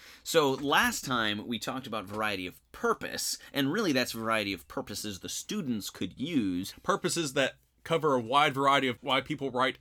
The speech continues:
Speaker 2: in general.
Speaker 1: Like Flipper, he's a purpose, right? Oh wait, no, he's a dolphin. Anyway, so here's my question.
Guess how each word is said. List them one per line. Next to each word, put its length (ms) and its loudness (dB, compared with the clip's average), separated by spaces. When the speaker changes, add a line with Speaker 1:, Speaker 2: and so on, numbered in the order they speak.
Speaker 2:
in 160 0
general. 400 -2
Speaker 1:
Like 140 -8
Flipper, 320 -4
he's 200 -4
a 60 -8
purpose, 400 -8
right? 160 -8
Oh 80 -2
wait, 80 -2
no, 80 -8
he's 160 -6
a 20 -12
dolphin. 300 -16
Anyway, 260 8
so 380 8
here's 260 4
my 140 0
question. 340 -2